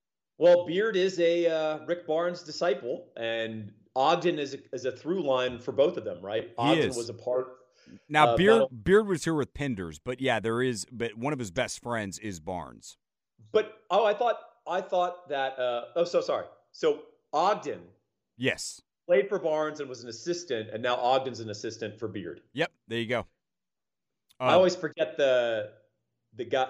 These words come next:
Speaker 1: the all, the All-State guy from Seminole,
Speaker 2: <laughs>
Speaker 1: and, uh, I get confused of who he played for. I always forget. Yeah, he's a Penders guy.
Speaker 2: Yeah, no, yeah, he was a Penders guy, which is funny because Penders was not known for defense,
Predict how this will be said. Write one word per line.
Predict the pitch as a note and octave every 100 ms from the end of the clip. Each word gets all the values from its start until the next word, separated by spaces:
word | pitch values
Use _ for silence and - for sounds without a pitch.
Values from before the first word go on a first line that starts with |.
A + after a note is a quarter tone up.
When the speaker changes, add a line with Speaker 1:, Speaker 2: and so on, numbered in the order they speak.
| C3
Speaker 1:
the | A#2
all, | C3 D3 C#3+ -
the | C3+
All-State | C3+ F3+ F#3 - F#3+ F#3 F3+
guy | F3 E3+
from | E3 C#3
Seminole, | - F3 F3 E3+ E3+ E3+ E3+ - _ _
Speaker 2:
<laughs> | C#3 - C#3 - - D3 - A2 - B2+
Speaker 1:
and, | A#2+ A#2 A#2
uh, | A2+ A2 G#2+
I | A#2
get | C#3 C#3+
confused | D3 A#2 C#3 C#3+ B2+
of | A#2+
who | - C#3+
he | C3 B2
played | A#2+ A#2+ A2+
for. | G#2
I | G#2
always | A2+ A2+
forget. | G2+ A2 G#2
Yeah, | A#2+
he's | D3 D#3+
a |
Penders | - E3 C3+ G2
guy. | - D2+ C#2+ - _
Speaker 2:
Yeah, | B2 B2+ F#2+
no, | A2 A#2
yeah, | A#2 A#2
he | G2 C3
was | F#3+
a | G3+
Penders | - F#3 E3 C3 -
guy, | A#2+ G#2+ G2 F2+ - _ _
which | D3+ D3
is | C#3+
funny | - G#3 A3 C#3
because | A#2 B2 B2+
Penders | - E3+ D#3+ B2+ A2+
was | A2
not | C3+ C3
known | B2+ B2 -
for | G2+
defense, | D#2 D3+ - G#2+ F2+ F2 -